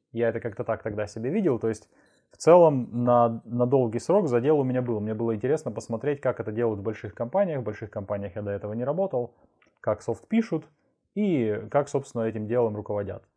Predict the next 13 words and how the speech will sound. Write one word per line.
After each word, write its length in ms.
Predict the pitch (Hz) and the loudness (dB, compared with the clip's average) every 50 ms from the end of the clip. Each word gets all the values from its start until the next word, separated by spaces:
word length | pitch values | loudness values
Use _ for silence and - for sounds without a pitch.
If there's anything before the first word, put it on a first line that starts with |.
| _ _ | _ _
ну, 160 | 123 117 107 98 | -10 -10 -8 -8
на 200 | 104 107 104 110 | -6 -6 -6 -6
будущее. 520 | 107 104 98 90 - - - - - 101 - | -6 -6 -8 -10 -12 -14 -16 -18 -18 -12 -4
Я 400 | 123 131 143 170 175 160 139 - 123 131 | 2 6 8 10 10 10 8 6 2 -10
в 120 | 127 117 | -14 -6
самом 260 | - - 160 156 151 147 | 2 6 6 6 6 4
начале 360 | 143 - - 160 151 139 131 | 0 0 4 4 4 6 4
это 160 | 131 123 131 | 2 0 -2
как-то 220 | - 135 127 - 147 | -6 -8 -6 -4 -2
понял, 420 | - 226 247 233 202 180 175 170 _ _ - | 0 2 2 2 2 0 0 -2 _ _ -4
ну, 100 | 185 175 180 | -2 -2 -2
не 80 | 120 | 0
помнил 500 | - - 190 208 185 165 151 139 139 139 | 2 4 4 6 6 4 0 0 -2 -4